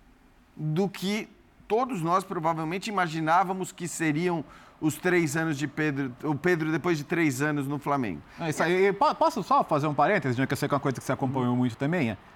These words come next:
Speaker 2: a ida dele pra Fiorentina,
Speaker 1: Uhum.
Speaker 2: tá? Que ele vai contratado por um valor importante, é, tem outro jogador despontando ali também, o Vlahovic, que depois foi vendido por, por milhões e milhões, mas ele muito facilmente, né, no, na metade da primeira temporada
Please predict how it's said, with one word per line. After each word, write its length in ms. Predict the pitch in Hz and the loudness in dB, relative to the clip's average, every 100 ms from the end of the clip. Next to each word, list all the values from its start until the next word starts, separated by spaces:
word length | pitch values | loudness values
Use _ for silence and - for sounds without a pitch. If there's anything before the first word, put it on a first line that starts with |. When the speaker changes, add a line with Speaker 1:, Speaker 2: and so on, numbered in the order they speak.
| - | -2
Speaker 2:
a 100 | 160 | 0
ida 120 | 226 269 | 2 2
dele 160 | 294 | 0
pra 120 | 302 | -2
Fiorentina, 560 | 254 262 240 - 165 113 | -2 0 0 0 -2 -2
Speaker 1:
Uhum. 320 | 156 151 170 185 - - - 127 | -2 -2 -2 -6 -14 -20 -12 -2
Speaker 2:
tá? 240 | 151 196 | 0 0
Que 120 | - | 0
ele 140 | 143 143 | 2 4
vai 240 | 139 175 | 4 2
contratado 540 | 175 165 156 156 156 | 0 0 2 2 0
por 120 | 143 160 | 0 0
um 60 | |
valor 260 | 151 143 147 | 2 2 2
importante, 760 | 143 147 - 165 254 - 294 294 - - - - | 0 -2 0 0 0 -2 -8 -10 -20 -20 -16 -2
é, 540 | 123 120 117 113 110 - | 2 4 4 2 0 2
tem 160 | 190 | 2
outro 260 | 156 156 147 | 4 2 0
jogador 320 | 139 131 135 | 0 2 0
despontando 560 | 123 - 135 117 135 127 | -2 -2 -2 0 0 0
ali 140 | 123 | -2
também, 340 | 127 113 135 127 | 0 0 2 2
o 60 | |
Vlahovic, 480 | 113 123 107 160 - | 0 0 2 0 0
que 40 | |
depois 280 | 110 104 117 | -6 -4 -4
foi 100 | 123 | -4
vendido 380 | 110 113 104 110 | -2 -2 -2 -4
por, 360 | 117 104 98 92 - | -4 -2 -2 -6 -4
por 120 | 113 | -2
milhões 380 | 123 113 117 113 | 0 0 0 0
e 60 | |
milhões, 440 | 127 151 156 202 - - - - - | 0 2 2 0 -4 -20 -20 -12 -2
mas 240 | 180 185 | 0 2
ele 160 | 240 254 | 2 0
muito 380 | 262 381 392 | 0 0 0
facilmente, 840 | 277 240 240 240 170 208 294 - 143 | 2 2 2 0 -2 0 -2 -2 -2
né, 240 | 156 196 | 0 0
no, 160 | 175 180 | 0 0
na 280 | 170 160 208 | 0 0 2
metade 500 | 208 208 226 285 294 | 2 2 2 2 0
da 100 | 269 | -2
primeira 360 | 226 208 214 | 0 2 2
temporada 1040 | 208 185 185 180 220 277 339 330 330 349 | 0 0 2 4 4 4 4 4 6 4